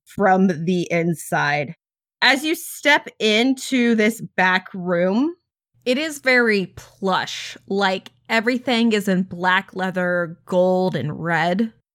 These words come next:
There's, like, the lingering scent of incense in this room. And sitting in the middle of the room on, like, basically throne chair,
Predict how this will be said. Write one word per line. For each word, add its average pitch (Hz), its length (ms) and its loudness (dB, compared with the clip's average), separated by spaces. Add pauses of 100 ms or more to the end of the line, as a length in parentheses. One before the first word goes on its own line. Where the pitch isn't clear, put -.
(420)
There's, 208 400 2
like, 180 360 0
the 196 160 2
lingering 202 840 4
scent - 600 -4 (100)
of 175 320 0 (100)
incense 240 720 0
in 185 200 0
this 175 220 -2
room. 175 680 2 (520)
And 214 420 4
sitting 320 600 0 (120)
in 269 240 4
the 294 80 6
middle 208 500 4 (160)
of 202 240 4
the 202 160 2
room 185 480 4
on, 180 200 0
like, 175 340 0 (440)
basically 247 480 0
throne 175 540 -2
chair, 165 520 -2